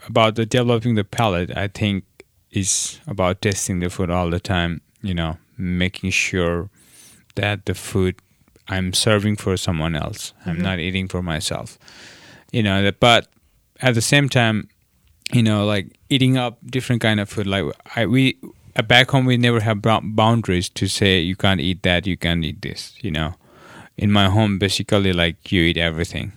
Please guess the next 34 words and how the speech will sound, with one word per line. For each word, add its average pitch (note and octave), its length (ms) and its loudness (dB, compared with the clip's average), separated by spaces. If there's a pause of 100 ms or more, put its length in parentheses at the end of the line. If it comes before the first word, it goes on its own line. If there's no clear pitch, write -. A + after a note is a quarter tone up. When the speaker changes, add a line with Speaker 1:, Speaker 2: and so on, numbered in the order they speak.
(100)
Speaker 1:
'cause F#2 260 -6
Speaker 2:
Mm-hmm. F2 100 -4
Speaker 1:
my F2 120 0
dad G2 280 4
is F2 140 -4
a G2 80 -4
big F#2 220 -2 (200)
fan F#2 340 -4
of E2+ 120 -4
food, F2+ 280 -2
and D#2+ 360 -2
at F2 160 -4
the F2 60 -4
same F#2+ 280 -8
time, E2+ 200 -4
my E2 160 -2
uncle, F2+ 480 -2 (580)
who F#2+ 140 -2
is D#2+ 220 -2
a F2 100 2
chef - 440 -4
too, F#2+ 260 0
like, E2+ 380 -2
you F2+ 60 0
know, E2 200 0
he F2+ 220 -4
cooks - 340 -6
once G2+ 240 0
in F2+ 60 -4
a F2 120 -2
while, F2 260 0
but F2+ 280 -4
he, F#2 420 -4 (360)
the, G2 140 0